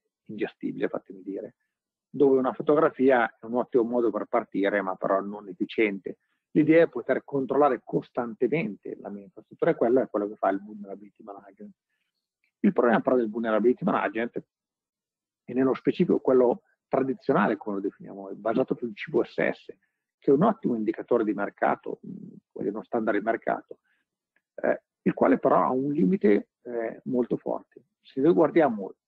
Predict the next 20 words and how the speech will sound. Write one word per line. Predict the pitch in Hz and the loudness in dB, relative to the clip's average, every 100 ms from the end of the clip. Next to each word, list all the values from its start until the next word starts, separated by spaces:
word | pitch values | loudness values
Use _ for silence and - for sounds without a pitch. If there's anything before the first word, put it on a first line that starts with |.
| - | -10
i | 117 | -8
due | 113 185 | 0 2
anni | 156 110 | 2 0
precedenti, | 101 107 - 107 98 101 - - _ | -8 -10 -4 -4 -4 -8 -16 -16 _
oltre | - 214 175 107 | 4 4 4 -8
il | |
sessanta | - - 104 120 | -10 -14 -10 -6
per | - | -8
cento | - 139 - | -8 -10 -6
delle | 95 | -8
vulnerabilità, | 95 98 98 95 101 - 98 - _ | -8 -12 -8 -8 -8 -6 -6 -6 _
quindi | 113 104 | -8 -6
di | 104 107 | -6 0
ventimila | 135 147 127 131 120 | 2 2 0 0 -2
vulnerabilità, | 101 101 98 104 95 143 | -6 -6 -4 -2 0 0
e | - | 0
quindi | 107 104 | -12 -12
stiamo | - 110 | -14 -10
parlando | - 110 117 107 | -8 -6 -4 -2
di | 95 101 | -2 -6